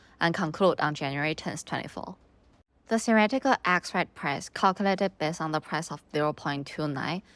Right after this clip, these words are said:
stands at zero point two eight six pence. We recommended subscribing if the share price remain above zero point two eight six pence. Sunway Easy Capital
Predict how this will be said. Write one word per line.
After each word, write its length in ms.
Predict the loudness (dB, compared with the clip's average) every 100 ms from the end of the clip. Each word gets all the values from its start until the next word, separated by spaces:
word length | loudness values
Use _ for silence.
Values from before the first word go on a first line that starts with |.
| _
stands 500 | -14 -2 2 2 2
at 200 | -2 0
zero 240 | 0 0
point 380 | 0 -4 -4 -4
two 200 | -4 -4 -2
eight 180 | -4 -4
six 320 | -8 -8 -8
pence. 460 | -8 -8 -8 -16 -18 -20 -20 _
We 60 | 6
recommended 640 | 6 6 4 2 4 0
subscribing 840 | 0 -4 -4 0 2 2 0 -8 -8
if 120 | -4
the 100 | -4
share 240 | 0 -2
price 340 | -2 -6 -8 -6
remain 280 | -4 -2 -2
above 440 | -4 -2 -2 -2 -2
zero 180 | 0 2
point 300 | 0 -6 -6
two 80 | -6
eight 160 | -6 -6
six 300 | -6 -8 -6
pence. 480 | -6 -6 -6 -12 -12 _ -20 -20 _
Sunway 460 | 4 6 8 6 4
Easy 560 | 2 0 0 -2 -2 -4
Capital 640 | 0 0 0 -2 -2 -4